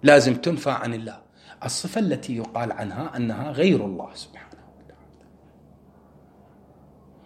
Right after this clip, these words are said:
ومع ذلك تعتقد أنها صفة ذات. هذا راح يتعدد. يصير المولى موجود والصفة موجود آخر وكلاهما قدماء.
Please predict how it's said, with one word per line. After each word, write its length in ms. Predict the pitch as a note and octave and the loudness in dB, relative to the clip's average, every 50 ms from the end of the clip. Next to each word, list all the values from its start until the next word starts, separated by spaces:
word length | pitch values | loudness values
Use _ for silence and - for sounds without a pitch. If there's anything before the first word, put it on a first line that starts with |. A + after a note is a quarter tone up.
| - - - | -16 -6 -2
ومع 300 | G#2 A2 C3 D#3 C#3 F#3+ | 2 4 6 6 8 8
ذلك 340 | F3+ F#3 F#3 F#3+ G3 F#3 - | 10 10 10 8 8 2 -4
تعتقد 500 | - D3+ - - - D#3 - F3+ E3+ - | -4 -6 -6 -6 -10 -10 -8 -8 -8 -6
أنها 380 | B2+ B2+ A#2+ A#2+ A#2+ D3 D#3+ | -4 -2 -2 -2 -2 -6 -6
صفة 300 | - - A#2+ - A2+ G2+ F#2 F2+ | -8 -8 -10 -10 -10 -10 -6 -4
ذات. 320 | G2 F#2+ F2+ - - - - - - - - - - - - - - - - - - - - - - - - - - - - - | -4 -4 -4 -6 -12 -16 -16 -16 -16 -18 -20 -20 -20 -20 -20 -20 -20 -20 -20 -20 -20 -20 -20 -20 -20 -20 -20 -20 -20 -20 -14 -10
هذا 180 | F2+ F#2+ - | -10 -8 -6
راح 240 | - A2+ A2+ - - | -6 -6 -6 -6 -8
يتعدد. 540 | - - - - D3+ F3 D3+ - - - - - - - - - - - - - - - - - - - - - - - - - - - | -12 -10 0 2 2 2 2 -2 -8 -10 -10 -20 -20 -20 -20 -20 -20 -20 -20 -20 -20 -20 -20 -20 -20 -20 -20 -20 -20 -20 -20 -20 -16 -12
يصير 520 | G#2 - - D3 D3+ C#3+ B2 - - - - - - - - - - - - - - | -10 -6 0 4 4 4 4 2 -2 -10 -18 -20 -20 -20 -20 -20 -20 -20 -12 -2 2
المولى 840 | C3+ B2 A#2+ A2+ A2+ C#3 F3 G#3+ G#3 F3 D3+ C3+ A2+ G2+ - - - - - - _ _ _ _ _ _ _ _ _ - | 4 4 6 8 8 10 10 10 10 10 8 8 6 2 -4 -8 -18 -20 -20 -20 _ _ _ _ _ _ _ _ _ -4
موجود 800 | A#2+ B2 B2 B2 A#2+ A#2+ - D3+ F#3+ A3+ B3 C4+ C4+ G3+ F#3+ - - - - - - - - - | 0 2 2 2 0 2 2 4 6 6 6 6 4 2 -2 -6 -10 -18 -20 -20 -20 -20 -18 -8
والصفة 540 | - A#2+ A#2+ - - - A3 G#3 - F#3 D3 | -4 -2 0 0 4 4 4 4 6 6 6
موجود 520 | C3 C3 B2 B2 A2+ G#2+ C#3 F3+ A3 A3 B3+ | 6 6 4 2 2 4 4 6 6 6 6
آخر 540 | C4 B3 B3 B3 C4 C4+ C4 - C#4 B3 | 6 6 6 4 4 4 6 6 4 4
وكلاهما 720 | E3 C3 B2 - - B2+ B2 C#3 F3 E3+ E3 G3+ G#3+ A#3 A#3+ | 4 2 0 -2 0 4 4 6 6 6 4 4 2 2 0
قدماء. 640 | A#3 - B2 A#2 - - - - - - - - | -2 -4 -6 -6 -6 -6 -6 -8 -10 -12 -16 -18